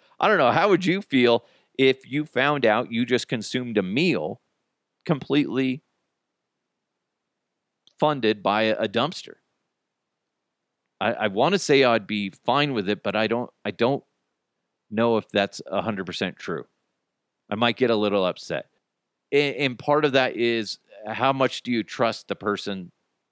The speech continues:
that just made the meal? Right? I don't trust a lot of people, except for you. Everybody else,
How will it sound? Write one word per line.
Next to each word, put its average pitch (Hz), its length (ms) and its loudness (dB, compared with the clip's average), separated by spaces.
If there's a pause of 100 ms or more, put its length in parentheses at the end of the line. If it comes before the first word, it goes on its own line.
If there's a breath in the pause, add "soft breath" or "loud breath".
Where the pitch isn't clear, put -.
(180)
that 110 180 -4 (600)
just - 320 -4
made 101 300 -4
the 87 60 -10
meal? 87 360 -8 (1300)
Right? 104 220 -2 (600)
I 113 40 0
don't 117 140 0
trust 98 240 -4
a 87 60 -4
lot 78 180 -6
of - 80 -16
people, - 280 -20 (340)
except 120 240 0
for 104 80 -4
you. 87 240 -8 (640)
Everybody 107 400 2
else, 117 260 -2